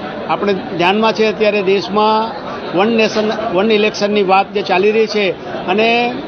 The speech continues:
સરકારે એમનો મુસદ્દો, પ્રસ્તાવિત મુસદ્દો એ સંસદમાં રજૂ કર્યો છે ત્યારે લોકમત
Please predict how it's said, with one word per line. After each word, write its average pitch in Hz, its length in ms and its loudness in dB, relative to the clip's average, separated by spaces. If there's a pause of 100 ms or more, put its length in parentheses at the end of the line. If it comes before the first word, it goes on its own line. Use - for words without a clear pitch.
(300)
સરકારે 196 560 2
એમનો 226 200 0
મુસદ્દો, 214 720 2
પ્રસ્તાવિત 220 520 0
મુસદ્દો 214 400 0
એ 214 60 2
સંસદમાં 208 540 0
રજૂ 208 240 0
કર્યો 240 240 2
છે 220 140 -2
ત્યારે 226 420 2 (460)
લોકમત 247 500 2